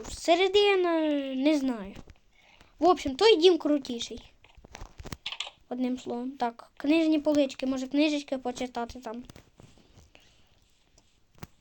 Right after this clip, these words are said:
Коротше, м, пишіть ідеї свої в коментарях, що мені ще побудувати.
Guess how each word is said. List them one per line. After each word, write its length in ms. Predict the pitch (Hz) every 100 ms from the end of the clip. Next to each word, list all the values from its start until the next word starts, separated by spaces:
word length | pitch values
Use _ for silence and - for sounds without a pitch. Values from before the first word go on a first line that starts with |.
| - - _ _ _ _ _ - - _ _ _ - - _ - -
Коротше, 400 | - 285 320 269
м, 260 | 269 269 -
пишіть 360 | - 311 415 381
ідеї 360 | 339 330 339
свої 240 | 302 320 311
в 80 |
коментарях, 500 | - 302 294 311 339
що 120 | - 302
мені 220 | 302 294
ще 160 | 285
побудувати. 640 | 285 285 262 254 240 233